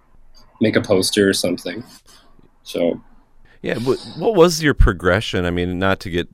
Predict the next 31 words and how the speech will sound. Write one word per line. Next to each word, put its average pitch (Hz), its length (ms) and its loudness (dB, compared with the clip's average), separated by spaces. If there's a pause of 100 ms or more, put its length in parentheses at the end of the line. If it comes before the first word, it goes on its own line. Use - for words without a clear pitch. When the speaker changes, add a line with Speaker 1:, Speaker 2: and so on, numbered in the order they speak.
(120)
Speaker 2:
into, 95 400 -4
like, 78 360 -6
too 180 200 -4
personal 92 460 -4
matters, 80 300 -4
but 90 140 -4
is, 87 160 -4
like, 90 220 -2 (400)
what, 117 360 2 (360)
what 107 300 2
led 101 280 2
you 92 140 -2
from 78 540 -4 (220)
punk - 680 -4 (560)
to 104 160 -8
just 92 320 -6
making 87 340 -2
what 85 140 -2
I 82 100 0
consider 82 440 -6
just, 80 260 -8
like, 76 260 -6
abstract, 78 1200 -4 (480)
um, 80 400 -6
you - 60 -6
know, 120 120 0
somewhat 107 600 2
rhythmic 90 600 -2
music, 87 460 -4
but 90 160 -4
there's, 104 320 -2